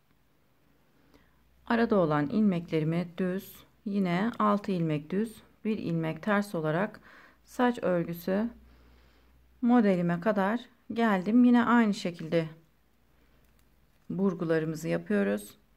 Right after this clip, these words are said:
Üç ilmeği çıkardım. Sağ şişime diğer üç ilmeği takıp çıkarmış olduğum üç ilmeği sol şişime taktım.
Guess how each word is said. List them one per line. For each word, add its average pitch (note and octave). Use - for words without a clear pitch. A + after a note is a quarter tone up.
Üç A#3+
ilmeği E3
çıkardım. G#3
Sağ A#3
şişime F#3
diğer F#3+
üç A3+
ilmeği F3
takıp B3
çıkarmış B3
olduğum F3
üç -
ilmeği F#3
sol G#3+
şişime D#3
taktım. A3